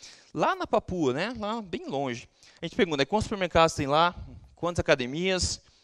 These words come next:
Quantas confeitarias? Né? Não muitas, eu suponho. Nunca fui lá, mas suponho que não muitas. E daí tem alguns estudos. Tem o Stefan Lindenberg, que foi lá,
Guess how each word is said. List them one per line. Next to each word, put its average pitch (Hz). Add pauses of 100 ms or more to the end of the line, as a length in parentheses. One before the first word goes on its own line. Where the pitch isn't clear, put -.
(440)
Quantas 170
confeitarias? 156 (640)
Né? 170 (760)
Não 135
muitas, 160
eu 113
suponho. 117 (100)
Nunca 131
fui 147
lá, 135
mas 107
suponho 143
que 151
não 156
muitas. 120 (800)
E 202
daí 220
tem 247
alguns 247
estudos. 208
Tem 170
o 160
Stefan 180
Lindenberg, 160
que -
foi 139
lá, 120